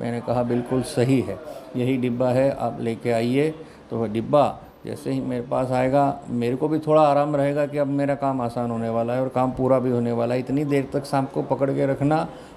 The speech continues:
उसको संभाल के रखना ठीक नहीं है। उसको जितनी जल्दी हो सके उसके natural habitat में छोड़ दें तो अच्छा रहता है। तो अब आप कभी देख लीजिए मित्रों, इस video में आपको भी डिब्बा दिखाई दे चुका है और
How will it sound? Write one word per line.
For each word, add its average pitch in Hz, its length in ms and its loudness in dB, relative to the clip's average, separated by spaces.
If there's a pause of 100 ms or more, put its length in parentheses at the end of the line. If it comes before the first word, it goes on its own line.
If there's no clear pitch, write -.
उसको 127 320 -2
संभाल 131 420 2
के 143 120 0
रखना 143 400 -4 (280)
ठीक 156 200 0
नहीं 117 280 2
है। 101 100 -2
उसको 117 300 -6
जितनी 139 320 -2
जल्दी 135 300 4
हो 147 120 2
सके 156 300 -4 (300)
उसके 135 240 -4
natural 127 400 0
habitat 127 380 2
में 131 140 0
छोड़ 160 300 2
दें 117 200 -2 (340)
तो 143 80 2
अच्छा 127 360 0
रहता 110 320 0
है। 113 160 0 (240)
तो 117 60 0
अब 135 160 2
आप 135 280 4
कभी 143 200 0
देख 131 220 -2
लीजिए 143 300 0
मित्रों, 143 420 0 (280)
इस 135 180 -2
video 135 300 4
में 180 300 -2 (160)
आपको 120 300 -4
भी 131 140 0
डिब्बा 123 320 0
दिखाई 120 320 0
दे 120 160 2
चुका 143 320 2
है 170 180 0 (340)
और 131 320 4